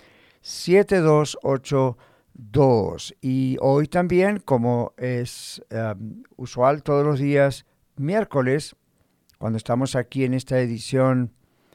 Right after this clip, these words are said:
que dedicamos a temas culturales, temas de información,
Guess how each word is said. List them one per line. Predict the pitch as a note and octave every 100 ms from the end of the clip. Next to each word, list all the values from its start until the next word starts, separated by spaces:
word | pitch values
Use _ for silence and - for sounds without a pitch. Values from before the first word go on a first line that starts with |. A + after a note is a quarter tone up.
| _ -
que | A2+
dedicamos | A#2 A2+ A2+ B2 B2 C3 -
a | G#2+
temas | G#2+ C3 A#2 A2
culturales, | A2 G2 A2+ B2 C3+ D3 C3+ -
temas | - A2+ A2+ A2 -
de | G#2
información, | A2 G2+ G#2+ A2 - C#3 C#3 C3+ D3+